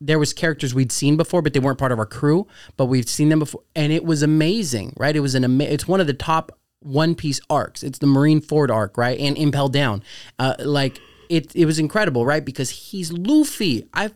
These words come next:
fucking love this guy. He can carry it. Can Kaneki carry this show? I don't think so,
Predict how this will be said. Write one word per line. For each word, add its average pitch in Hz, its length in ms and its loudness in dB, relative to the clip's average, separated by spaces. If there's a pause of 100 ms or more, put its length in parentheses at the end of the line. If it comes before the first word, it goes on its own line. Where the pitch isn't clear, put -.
(100)
fucking 226 420 -4
love 233 280 -2
this 180 180 -2
guy. 127 160 -2
He 180 180 -10
can 196 200 -4
carry 190 420 0
it. - 140 -4 (360)
Can 151 220 0
Kaneki 160 600 -2
carry 139 360 0
this 147 140 -2
show? 151 360 -2
I 127 140 -2
don't 113 260 -2
think 113 200 -2
so, - 300 -8